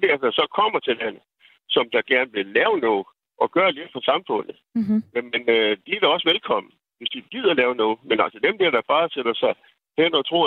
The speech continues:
Speaker 1: at, øh, de skal, øh, leve godt og næst på, øh, på os her i Danmark, det er,
Speaker 2: Mm.
Speaker 1: altså, hjem med dem igen.
Speaker 2: Mm.
Speaker 1: Der er, skal ikke være så meget rafleri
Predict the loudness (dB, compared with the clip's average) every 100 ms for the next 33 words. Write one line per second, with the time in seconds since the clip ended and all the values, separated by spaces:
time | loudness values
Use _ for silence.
0 | 2 0 -4 -4 -10 -4 0 2 2 2
1 | 0 0 0 0 0 0 0 0 0 0
2 | -2 -2 0 2 4 2 0 0 0 0
3 | 0 0 2 0 0 -4 _ _ _ _
4 | _ _ 2 4 4 0 -2 _ _ _
5 | -2 2 0 -2 _ _ _ _ -2 0
6 | 0 -2 -2 -2 -4 -4 _ 2 4 4
7 | 2 0 -2 -4 -4 0 0 0 -2 0
8 | 0 0 -2 -2 -4